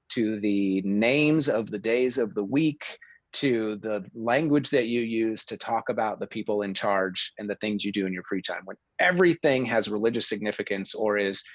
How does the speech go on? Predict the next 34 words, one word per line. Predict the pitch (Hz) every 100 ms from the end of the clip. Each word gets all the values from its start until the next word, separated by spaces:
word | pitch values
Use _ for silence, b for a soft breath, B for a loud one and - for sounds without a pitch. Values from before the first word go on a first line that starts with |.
| B _ 110
attributed | - 156 131 123 113
to |
some | 107 123 113
god | 104 101
or | 101
deity, | 101 101 92 92 - B B -
how | - 151
would | 139 120
you | 117 139 143 117 107 101 _ _ -
feel | - 113 107 101
trying | - 113 104
to | 95 104 98
live | 101 117 113
out | 113 104 101 -
a | 98
faith | 90 - 104 98 -
that | 98 -
said, | - 101 92 - _ _ _ - _ _ -
"None | 92 98 131
of | 123 98
that | 90 82 - _ _ _ _ 104
is | 92
true. | - - 95 - - _ _ _ -
The | - -
only | 135 135
thing | 120 120
that | 107
is | 98
true | - 120 104 92 92
is | 113 98
a | 98 90 b b _ _ _ -
crucified | - - 143 - 131 131 110 104 98 - _ _ _ _ -
Jewish | 120 110 101 - - -
Messiah | 101 - 98 92 92